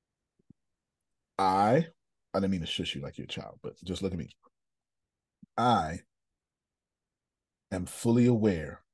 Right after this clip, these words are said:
that every Toyota Corolla that pull up to this job is my responsibility. Congratulations, you have my burden now.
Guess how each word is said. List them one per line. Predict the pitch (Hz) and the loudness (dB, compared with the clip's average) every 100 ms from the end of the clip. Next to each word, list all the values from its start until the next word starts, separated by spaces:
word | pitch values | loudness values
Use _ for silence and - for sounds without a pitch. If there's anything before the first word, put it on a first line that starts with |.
| _ _ _ - | _ _ _ -12
that | - | -8
every | 95 92 85 | -6 -6 -8
Toyota | - 131 117 120 113 113 | -2 2 4 2 2 0
Corolla | 127 104 85 71 | -2 -2 -2 -6
that | - - | -10 -8
pull | - 104 | -2 2
up | 101 - | 2 0
to | |
this | 95 92 - | -6 -6 -6
job | 87 73 - 73 | -6 -6 -8 -12
is | 76 | -10
my | 73 73 | -8 -6
responsibility. | 76 - 65 - - - 82 104 _ _ _ _ _ _ _ _ _ _ _ _ _ _ _ _ - | -8 -10 -12 -14 -16 -18 -18 -20 _ _ _ _ _ _ _ _ _ _ _ _ _ _ _ _ -12
Congratulations, | 82 90 87 80 90 85 - - - 85 | -4 -2 -2 -2 -2 -2 -2 -6 -10 -8
you | 82 | -6
have | 85 78 | -6 -6
my | 80 | -8
burden | 76 78 67 67 64 | -6 -6 -6 -10 -14
now. | - | -16